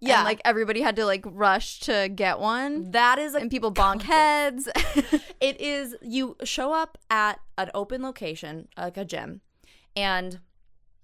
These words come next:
Speaker 1: you find people who support your candidate, and you all stand in a group. And then there's what's called the first alignment.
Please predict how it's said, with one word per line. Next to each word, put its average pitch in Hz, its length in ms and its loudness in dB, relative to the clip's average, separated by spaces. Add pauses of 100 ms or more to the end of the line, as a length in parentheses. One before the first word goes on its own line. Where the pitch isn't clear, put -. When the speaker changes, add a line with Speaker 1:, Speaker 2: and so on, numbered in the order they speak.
(140)
Speaker 1:
you 214 640 0
find 220 560 -2
people 202 380 -8
who 196 360 -8 (160)
support 190 600 -4
your 185 180 -10
candidate, 175 640 -8
and 185 100 -10
you 180 100 -2
all 185 140 0
stand 170 300 -6
in 180 120 -8
a 214 40 -8
group. 269 360 -8 (600)
And 226 220 -2
then 262 260 -2
there's 294 320 -2
what's 269 160 -6
called 185 500 -4
the 196 160 -8
first 175 560 -8
alignment. 165 560 -10